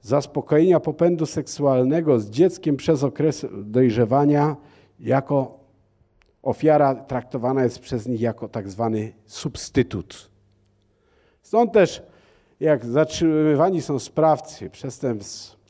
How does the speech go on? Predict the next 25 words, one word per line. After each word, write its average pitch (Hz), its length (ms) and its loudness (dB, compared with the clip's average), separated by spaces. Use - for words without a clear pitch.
nadużyć 120 520 -2
seksualnych 131 600 0
wobec 123 340 0
dzieci 127 300 -4
w - 80 -16
telewizji 123 540 0
i 110 60 -4
widzicie 123 360 -8
jakąś 120 300 -4
starszą 131 440 -4
osobę, 113 260 -6
mówicie: 92 440 -12
„Jać. - 480 -16
Przecież 95 300 -10
taki 113 300 -12
dziadek 104 400 -4
sześćdziesięcioczteroletni 101 1300 -10
i 92 80 -8
on 92 160 -8
molestował 95 640 -8
dziewczynki? 92 600 -14
Jakżeż 101 340 -8
to 78 120 -20
możliwe?” 76 500 -20
Pamiętam 185 480 4